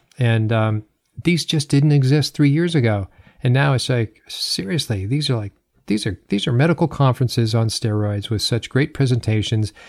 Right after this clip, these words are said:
and they're made in a way that is not so buried into the jargon of medical terminology. It's meant so it's applicable to anybody who's out there. And usually the speakers are very accessible. So, uh, they don't,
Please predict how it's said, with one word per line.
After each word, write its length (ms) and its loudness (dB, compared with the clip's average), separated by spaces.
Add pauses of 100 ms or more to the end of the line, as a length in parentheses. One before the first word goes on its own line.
(140)
and 140 2
they're 80 0
made 300 2
in 100 4
a 80 4
way 240 2
that 140 0
is 220 -2
not 300 -2
so 400 -2 (1080)
buried 680 4
into 240 2
the 140 0
jargon 640 0
of 140 -2
medical 380 2
terminology. 800 0
It's 320 -6
meant 460 0
so 180 -2
it's 160 -4
applicable 600 -2
to 260 0
anybody 520 4
who's 180 0
out 240 0
there. 280 -6 (1300)
And 220 4
usually 300 2
the 80 -2
speakers 420 -4
are 100 -4
very 240 -2
accessible. 680 -4
So, 600 -4
uh, 160 -6
they 140 -4
don't, 260 -4